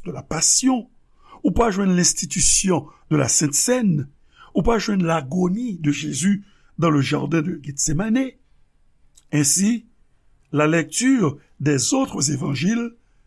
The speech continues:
vini kòm un complément, li konplete, un complément indispensable ki pou konplete konesans nou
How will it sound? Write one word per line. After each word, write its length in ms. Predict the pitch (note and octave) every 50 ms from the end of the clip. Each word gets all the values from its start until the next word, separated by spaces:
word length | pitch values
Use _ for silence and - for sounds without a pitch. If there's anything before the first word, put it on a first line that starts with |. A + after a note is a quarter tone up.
| _ _ -
vini 380 | C3 E3 G3+ G3+ G#3+ A3+ G#3+
kòm 360 | - - A3 G#3+ G#3+ G#3+ G#3 - - - -
un 140 | - F3+ - - -
complément, 720 | - C#4+ C#4+ C#4+ - G3+ G3 G3 F#3 D#3 D#3 - - - - - _ _ _ -
li 200 | C#4 A3 G3 G#3 -
konplete, 920 | - C4+ C4+ C4+ - - - A3+ G#3 F#3+ - - - B3 B3 G3+ - - _ _ _ _ _ -
un 100 | G3 F#3+
complément 520 | - - C#4 - - - A#3+ A#3+ B3 - _ _ _ _ _ -
indispensable 1800 | C#4+ C#4+ D4 C#4+ C#4+ C#4+ - _ _ - C#3 C3 F3+ G3 F#3 - - - - - F#3 E3 C#3 - - - F#3+ G3 F3+ C#3+ B2+ D3+ C3+ C3 - - - _ - _ _ _ _ -
ki 140 | - G3+ -
pou 200 | G3+ G#3+ - - -
konplete 680 | - A3+ G3 - F#3 E3+ D#3+ D#3 D#3 F3 F3 E3+ - - _ _ _ _ - -
konesans 880 | F3 E3+ D#3 D3+ D3 C#3 - - - - B3+ B3 - - - - - -
nou 220 | F3 F#3+ B3 F3+